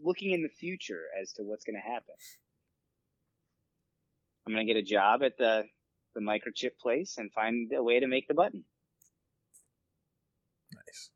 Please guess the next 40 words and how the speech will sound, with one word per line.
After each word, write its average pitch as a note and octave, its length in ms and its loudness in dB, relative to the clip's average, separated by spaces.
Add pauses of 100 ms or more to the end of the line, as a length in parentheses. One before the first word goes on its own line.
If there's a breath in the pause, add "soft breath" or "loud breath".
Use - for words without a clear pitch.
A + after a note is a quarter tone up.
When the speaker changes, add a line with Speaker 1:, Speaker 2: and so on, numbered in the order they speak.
(300)
Speaker 1:
There G2+ 120 -2
Speaker 2:
This, A#2+ 100 0
Speaker 1:
you C#3+ 60 -2
go. F#3+ 160 -8 (540)
Speaker 2:
this G2+ 100 -10
has G2 120 -10
got G2 200 -4
me F#2+ 80 -8
ready F#2+ 280 -4
to F#2 140 -6
come F#2+ 240 -8
up F#2+ 140 -8
with F2 100 -8
a F#2+ 60 -10
new F#2+ 160 -10
question F2+ 420 -8
for - 120 -10
our E2+ 80 -12
next F2+ 280 -10
episode. - 480 -12 (960)
Speaker 1:
Oh, E3+ 320 -4
okay. E3+ 280 -2 (160)
Speaker 2:
<laughs> C3+ 380 0 (2000)
All A2+ 60 2
right. G#2 200 4 (1300)
What's - 160 -10
your G2 100 -4
next F2+ 180 -8
one? F2+ 140 -6 (1200)
Speaker 1:
All G2+ 80 -2
right. F#2 140 -4 (340)
Who A3+ 240 4 (100)
is, D#3+ 560 4
or D3 140 8
I, C3+ 140 10 (200)
I, B2+ 120 4 (440)
I A#2+ 60 -2
should G#2+ 160 -8
re-say G2+ 240 -4
that. F2+ 160 -8